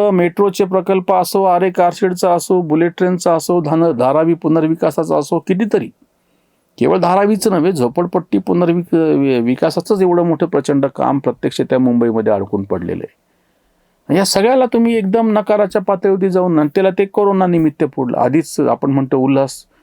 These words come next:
त्यात फाल्गुन मास किंवा निनांद्याला बारा बुद्धी,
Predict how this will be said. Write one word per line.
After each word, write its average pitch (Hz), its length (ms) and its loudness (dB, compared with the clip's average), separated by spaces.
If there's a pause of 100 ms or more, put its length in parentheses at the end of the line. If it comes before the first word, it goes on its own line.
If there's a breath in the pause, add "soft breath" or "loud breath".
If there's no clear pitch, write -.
(140)
त्यात 123 100 0
फाल्गुन 120 460 0
मास 104 320 -8 (520)
किंवा 127 180 0
निनांद्याला 123 500 2
बारा 127 240 2
बुद्धी, 101 340 -6